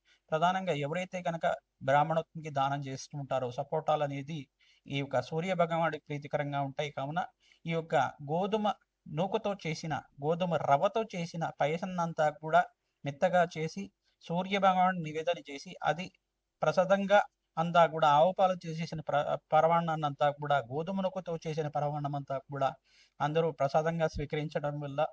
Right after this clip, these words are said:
సూర్యనారాయణ స్వామి యొక్క అనుగ్రహం కలుగుతూ ఉంటుంది. ప్రధానంగా సౌర అష్టాక్షరి మంత్రంతోటి యజ్ఞాధికృతులు పాటించడం వల్ల అష్టైశ్వర్య యోగం సిద్ధించడానికి ఆస్కారం ఉంటుంది.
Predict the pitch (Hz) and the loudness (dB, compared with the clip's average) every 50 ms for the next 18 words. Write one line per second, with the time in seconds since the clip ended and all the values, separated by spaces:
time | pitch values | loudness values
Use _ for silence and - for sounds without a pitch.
0 | - _ _ _ _ _ _ _ - - 196 202 220 240 240 226 226 208 196 185 | -6 _ _ _ _ _ _ _ -14 -8 -4 -2 -2 0 2 2 2 4 6 6
1 | 185 185 185 185 175 - - 175 165 160 165 160 143 143 - 151 139 - - 147 | 6 6 6 2 0 -2 0 0 2 2 0 -2 -4 -4 0 0 0 0 0 -4
2 | 156 151 165 165 160 170 160 147 143 143 143 _ - 151 147 147 143 151 147 147 | -4 0 0 0 0 0 -2 -2 -4 -4 -6 _ -8 -8 -8 -6 -6 -8 -8 -8
3 | 151 165 - _ _ _ _ - 147 147 175 190 202 208 214 202 - - - - | -10 -12 -14 _ _ _ _ 0 2 2 2 0 0 0 0 0 0 0 2 6
4 | 165 170 196 226 240 247 220 196 - - - 220 220 214 214 - 233 214 202 190 | 6 8 8 10 10 10 10 8 6 6 6 8 8 8 6 2 -6 -4 -2 -2
5 | 180 175 185 175 180 175 170 170 170 165 175 180 - _ _ _ _ _ _ - | -2 0 0 0 0 -2 -2 -4 -4 -4 -4 -10 -14 _ _ _ _ _ _ -10
6 | - 139 143 143 - - 180 180 196 190 175 180 170 180 185 190 - 220 226 220 | -10 -8 -8 -10 -8 -4 0 4 4 4 2 0 -4 -6 -6 -4 -6 -6 -6 -2
7 | - 160 160 - 175 170 170 - 160 160 156 147 151 147 147 151 147 - - _ | 0 0 0 0 -2 -8 -8 -6 -8 -8 -8 -6 -4 0 4 4 4 4 2 _
8 | _ _ _ _ _ - 147 147 - - - 190 190 190 - 185 180 170 160 156 | _ _ _ _ _ -2 -2 -2 -2 -2 -4 -4 -2 -2 -4 -4 -2 -2 -2 -2
9 | 160 147 - - - 139 147 143 - - 151 156 151 - - 131 139 - - 160 | -4 -8 -10 -10 -10 -10 -10 -8 -6 -6 -6 -6 -6 -4 -4 -4 -4 -4 -2 -2
10 | 151 147 143 143 139 165 160 175 | -2 -2 -2 -6 -6 -8 -8 -10